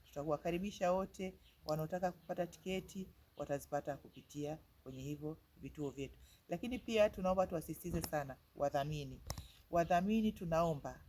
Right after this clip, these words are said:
mdhamini aje mapema ambaye anataka kudhamini shughuli yetu. Inatokea saa nyingine mtu anakuja kukua-, yaani mdhamini anakuja siku moja kabla, ama ile ile siku ya event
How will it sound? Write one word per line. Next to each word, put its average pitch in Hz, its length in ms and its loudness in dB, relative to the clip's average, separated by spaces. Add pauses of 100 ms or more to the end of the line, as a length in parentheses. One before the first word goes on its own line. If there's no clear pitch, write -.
(100)
mdhamini 175 760 0
aje 160 340 0
mapema 139 600 -2 (500)
ambaye 147 340 2
anataka 151 420 -2
kudhamini 151 680 -2 (160)
shughuli 131 560 -8
yetu. 139 340 -4 (420)
Inatokea 160 500 2
saa 165 180 -2
nyingine 165 580 -2
mtu 180 280 -2
anakuja 165 500 0
kukua-, 156 380 0 (140)
yaani 180 200 2
mdhamini 185 400 4
anakuja 180 520 4 (580)
siku - 240 -2
moja 202 300 6
kabla, 151 500 4
ama 208 280 8
ile 208 240 4
ile 196 140 0
siku 208 320 -4
ya 175 160 4
event 160 460 -2